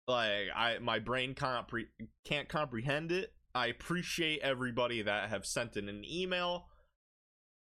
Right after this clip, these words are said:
Oh God. Uh, it's one that's overwhelming. It truly is. And, um,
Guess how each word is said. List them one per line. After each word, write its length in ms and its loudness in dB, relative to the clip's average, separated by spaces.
Oh 280 6
God. 640 2
Uh, 460 4
it's 260 -2
one 440 0
that's 220 2
overwhelming. 840 0
It 220 -2
truly 480 0
is. 300 0
And, 640 -2
um, 460 2